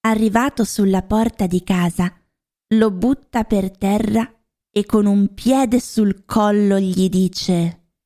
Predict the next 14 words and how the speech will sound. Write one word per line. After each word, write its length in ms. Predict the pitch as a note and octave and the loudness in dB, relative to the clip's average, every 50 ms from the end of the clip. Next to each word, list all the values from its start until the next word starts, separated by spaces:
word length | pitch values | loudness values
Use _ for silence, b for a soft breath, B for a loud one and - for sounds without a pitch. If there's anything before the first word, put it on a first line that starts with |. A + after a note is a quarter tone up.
| _ _ _ _ _ _ _ _ _ - - | _ _ _ _ _ _ _ _ _ -8 -8
"Ormai 380 | E3 E3 E3+ E3+ F3 F#3 F#3+ F#3+ | -6 -4 -2 -2 -2 -2 -2 -2
è 100 | F3+ F3+ | -2 -2
tardi 680 | F3+ F3+ F3 E3+ E3 E3 D#3+ D3+ - E3 E3+ E3+ - _ _ _ _ _ _ _ _ | -2 -4 -4 -4 -4 -6 -8 -6 -4 -4 -4 -4 -6 _ _ _ _ _ _ _ _
e 100 | - E3 | -6 -4
voglio 380 | E3 F#3 F#3+ F#3+ G3 G3 G3 F#3+ | -2 -2 -2 -2 -2 -2 -4 -2
andare 400 | G3 G3 F#3+ F#3+ F#3 F#3 F3+ F3 | -2 -2 -2 -2 -2 -2 -2 -4
a 40 | |
letto. 720 | E3 D3 D3 D3 - _ _ - E3 D#3 D#3 - _ _ _ _ _ _ _ _ _ _ _ _ _ _ | -4 -4 -6 -8 -10 _ _ -6 -6 -6 -6 -8 _ _ _ _ _ _ _ _ _ _ _ _ _ _
I 80 | - C#4 | -4 -2
nostri 420 | C#4 C#4+ C4+ - - - D4 C4 | -2 -2 -4 -6 -6 -6 -6 -6
conti 840 | - - D4+ C#4 C#4 C4+ C4 B3+ - B3 A#3+ A#3 A#3 A3 - - _ _ _ _ - | -2 -2 -2 0 0 0 -2 -2 -2 -2 -2 -2 -2 -4 -6 -8 _ _ _ _ -4
li 160 | A3 G#3+ A3 | -2 -2 -2
faremo 400 | - A3 G#3 G#3 G#3 G#3 G3+ G3+ | -2 -2 -2 -2 -2 -2 -2 -2
domani. 600 | F#3+ F#3+ F3+ F3+ E3 D#3 D#3 D#3 D#3 D#3 D#3+ | -2 -2 -4 -4 -4 -4 -2 -2 -2 -4 -6